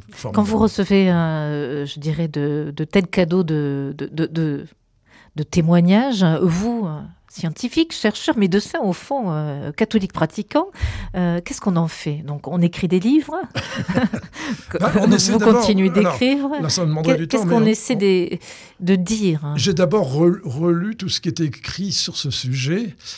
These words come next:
Speaker 1: Alors, il y a, il y a, il y a à prendre et à laisser, parce que, euh,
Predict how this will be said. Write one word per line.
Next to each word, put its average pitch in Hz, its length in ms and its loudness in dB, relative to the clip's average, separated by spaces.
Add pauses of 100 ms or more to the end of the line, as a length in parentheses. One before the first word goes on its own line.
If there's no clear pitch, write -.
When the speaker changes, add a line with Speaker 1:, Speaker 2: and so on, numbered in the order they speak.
(240)
Speaker 1:
Alors, 156 340 0
il 151 160 -4
y 147 100 0
a, 147 200 -2
il 143 100 0
y 156 80 2
a, 135 320 0
il 131 80 0
y 135 80 -2
a 123 540 -4 (260)
à 110 100 -14
prendre 143 320 -4
et 120 40 -4
à 120 40 -6
laisser, 113 340 -4 (160)
parce 120 180 -6
que, 123 1120 -8 (460)
euh, 135 360 -16